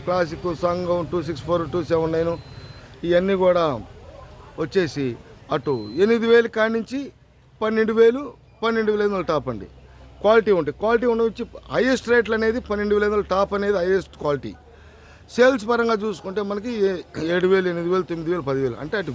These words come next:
మీడియం, మీడియం బెస్ట్లు అక్కడక్కడ బెస్ట్లు. నా టూ సెవెంటీ త్రీ కుబేరా ఈ రెండు రకాలకు సంబంధించి కొంచెం ఇటు కందుకూరు, గిద్దలూరు ఇటువైపు వచ్చే రకాలు కొంచెం సేల్స్ పరంగా బాగుందండి. మీడియం క్వాలిటీలు తొమ్మిది వేలు కాడి నుంచి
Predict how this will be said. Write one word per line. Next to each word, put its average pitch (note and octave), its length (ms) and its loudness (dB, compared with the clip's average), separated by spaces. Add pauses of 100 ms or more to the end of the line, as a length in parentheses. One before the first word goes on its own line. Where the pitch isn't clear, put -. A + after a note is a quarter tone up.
మీడియం, F#3+ 300 2 (100)
మీడియం D3+ 280 -2
బెస్ట్లు C#3+ 240 -8
అక్కడక్కడ D3 420 -8
బెస్ట్లు. G2 300 -12 (840)
నా A#2+ 80 -2 (100)
టూ F#3 80 4 (100)
సెవెంటీ F3+ 240 2
త్రీ F3 160 -4
కుబేరా D3+ 360 2 (580)
ఈ F#3 120 -2
రెండు G3+ 180 2
రకాలకు A3 340 2
సంబంధించి F#3+ 520 -4 (520)
కొంచెం F#3+ 220 -2 (100)
ఇటు F3 140 0 (200)
కందుకూరు, A3 500 4 (420)
గిద్దలూరు G3+ 500 4 (240)
ఇటువైపు F#3 340 -2
వచ్చే F3+ 220 -4
రకాలు F#3 300 -2
కొంచెం E3 220 -6
సేల్స్ F3+ 240 -2
పరంగా E3 300 0
బాగుందండి. D3 460 -2 (720)
మీడియం A3 320 4
క్వాలిటీలు F#3+ 400 4 (100)
తొమ్మిది F#3+ 320 -2
వేలు G3+ 220 2
కాడి F#3+ 160 0
నుంచి F3+ 240 -4